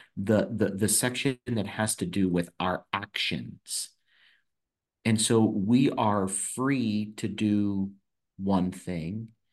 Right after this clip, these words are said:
and we are free to do another thing, and we are also free to not do something.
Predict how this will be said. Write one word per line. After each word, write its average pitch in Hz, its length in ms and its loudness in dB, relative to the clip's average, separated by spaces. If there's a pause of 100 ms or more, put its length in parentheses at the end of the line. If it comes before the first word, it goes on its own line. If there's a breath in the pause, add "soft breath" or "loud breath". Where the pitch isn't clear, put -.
(320)
and 92 200 -4
we 98 220 0
are 87 240 0
free 98 480 0
to 98 100 -6
do 85 320 0
another 123 320 0
thing, 92 340 -4
and 98 100 0
we 117 100 2
are 120 280 2
also 120 440 -2
free 107 400 -2
to 123 160 -4
not 123 720 0 (340)
do 73 360 0 (160)
something. - 640 -6